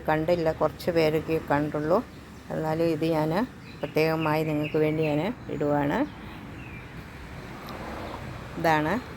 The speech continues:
സെയിൽ വീഡിയോ. ഇത് ഇഷ്ടമുള്ള ചെടിയെ നിങ്ങൾ കമന്റ് ചെയ്താൽ, അല്ലെങ്കിൽ ഷോർട്ട് കട്ട് വീഡിയോ, ഫോട്ടോ ഇട്ട് കഴിഞ്ഞാൽ ഞാൻ നിങ്ങൾക്കത് അയച്ചു തരുന്നതാണ്.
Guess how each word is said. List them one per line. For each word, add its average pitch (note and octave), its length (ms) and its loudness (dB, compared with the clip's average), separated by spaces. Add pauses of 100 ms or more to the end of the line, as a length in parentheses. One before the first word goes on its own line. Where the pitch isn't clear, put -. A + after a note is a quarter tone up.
(160)
സെയിൽ D3+ 240 2 (120)
വീഡിയോ. D3 200 2 (120)
ഇത് D3+ 120 -2 (880)
ഇഷ്ടമുള്ള D#3+ 520 4 (100)
ചെടിയെ D3+ 440 4 (580)
നിങ്ങൾ D#3 260 2 (840)
കമന്റ് D#3 440 2
ചെയ്താൽ, D#3 300 4 (200)
അല്ലെങ്കിൽ D3+ 440 0 (540)
ഷോർട്ട് D3+ 300 2
കട്ട് D#3 180 -2 (100)
വീഡിയോ, D3+ 320 4 (460)
ഫോട്ടോ D#3 340 -2 (120)
ഇട്ട് D3+ 220 -2
കഴിഞ്ഞാൽ C#3+ 400 2 (200)
ഞാൻ C#3 200 -4
നിങ്ങൾക്കത് D3+ 460 -2 (880)
അയച്ചു D#3 360 0
തരുന്നതാണ്. D3 600 0